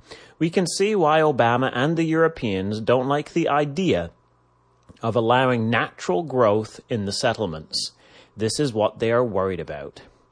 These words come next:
The issue of the day is Jewish population growth in the West Bank. In a recent cartoon, a little Jewish boy from his tree fort asks his mother, "Am I an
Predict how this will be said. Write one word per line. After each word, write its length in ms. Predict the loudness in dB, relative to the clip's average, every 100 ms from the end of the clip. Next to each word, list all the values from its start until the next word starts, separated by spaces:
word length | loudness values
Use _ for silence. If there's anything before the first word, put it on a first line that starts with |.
| _ _ _ _ -4
The 160 | 2
issue 360 | 2 2 0 2
of 140 | 2
the 100 | 2
day 380 | 2 2 2 0
is 180 | -6 -8
Jewish 480 | -4 -2 0 -2 -4
population 800 | 0 0 0 0 0 -2 -6 -6
growth 460 | -2 0 0 -2 -6
in 160 | -6
the 80 | -4
West 340 | -2 -4 -6 -8
Bank. 460 | -8 -8 -18 -20 _ _ -20 -20 -20 -14 -4
In 100 | 0
a 60 |
recent 400 | 0 0 -2 -6
cartoon, 560 | 0 0 0 0 0 0
a 60 | -2
little 220 | -4 -4
Jewish 380 | 0 2 2 -2
boy 460 | 2 4 4 0 -8 -14
from 320 | -2 -2 0
his 180 | -6 -8
tree 260 | -4 -4
fort 360 | -2 0 0 -2 _ _ _ -6
asks 480 | -4 -4 -6 -10 -6
his 220 | -4 -2
mother, 400 | 0 2 2 0 _ _ _ _ _ -8
"Am 220 | -4 -2
I 100 | -2
an 140 | -2